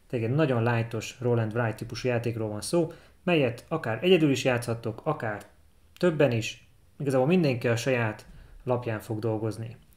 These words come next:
A játék egyébként ingyenes, majd a linket megtaláljátok a videó alatt a leírásban. Ugye szintén a Board Game Geekről lehet letölteni.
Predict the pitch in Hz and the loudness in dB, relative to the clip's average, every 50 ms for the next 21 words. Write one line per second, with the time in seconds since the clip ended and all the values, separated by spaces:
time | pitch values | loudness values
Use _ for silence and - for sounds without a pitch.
0 | _ - - - _ _ - _ - 127 135 151 147 135 120 135 127 147 127 131 | _ -20 -20 -20 _ _ -20 _ -6 -2 0 2 2 2 2 2 2 4 4 4
1 | 120 - 117 107 - - 120 120 120 139 151 196 220 208 - - - - - - | 2 2 -2 -4 0 0 2 2 2 2 2 0 0 -2 -6 -12 -16 -20 -20 -20
2 | _ _ _ - - - - - - - - - - - - - - - - 127 | _ _ _ -20 -20 -20 -20 -20 -20 -20 -20 -20 -20 -20 -20 -20 -20 -14 -8 -4
3 | 123 123 123 127 120 123 123 123 123 117 117 - 139 147 147 127 120 123 131 143 | -2 0 0 2 2 4 4 4 2 0 0 0 2 2 2 2 2 0 0 0
4 | - - - 131 127 - - 120 110 110 110 110 110 - 113 117 - 117 110 110 | -2 -4 -6 -6 -6 -2 -2 0 0 0 0 -2 -4 -4 -6 -6 -4 -2 -2 -2
5 | 110 - - - - - - _ _ _ - 131 123 127 120 117 117 110 - - | -4 -6 -10 -20 -20 -20 -20 _ _ _ -4 0 2 2 4 4 2 0 0 0
6 | 117 113 110 113 110 107 104 104 104 107 110 110 120 117 151 147 139 - - 156 | 0 0 0 -2 -2 -4 -6 -8 -8 -8 -10 -10 -10 -10 -8 -8 -6 -2 0 0
7 | 139 120 139 123 123 113 117 120 117 113 110 120 113 110 107 113 107 113 110 107 | 2 2 0 0 0 0 2 2 2 2 2 -2 -2 -2 -2 -2 -4 -4 -4 -4
8 | 107 110 107 104 - 110 107 - 120 113 107 - 123 117 120 120 | -4 -4 -4 -4 -6 -8 -6 -6 -6 -8 -6 -8 -8 -10 -10 -10